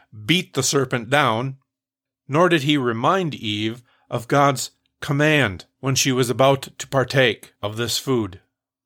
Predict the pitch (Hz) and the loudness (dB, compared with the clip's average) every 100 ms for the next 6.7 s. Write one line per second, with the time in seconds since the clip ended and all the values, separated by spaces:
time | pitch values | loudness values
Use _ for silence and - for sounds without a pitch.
0 | _ _ 139 123 - 175 151 120 104 _ | _ _ -4 -4 2 4 4 2 -8 _
1 | - 135 143 151 135 127 120 - 180 143 | 0 2 4 2 2 0 0 0 0 0
2 | - - 104 110 104 - _ _ 110 120 | -4 -4 -2 -2 -6 -14 _ _ -2 0
3 | 117 - 101 - _ _ _ _ _ - | 0 -4 -8 -10 _ _ _ _ _ -6
4 | 131 139 139 196 180 131 123 120 123 113 | -2 2 2 2 0 -2 0 2 2 0
5 | 156 156 156 139 - 160 139 127 113 123 | -2 0 0 0 0 2 0 0 -2 -2
6 | 123 120 - 127 123 117 92 | -2 -2 -4 -2 0 0 -4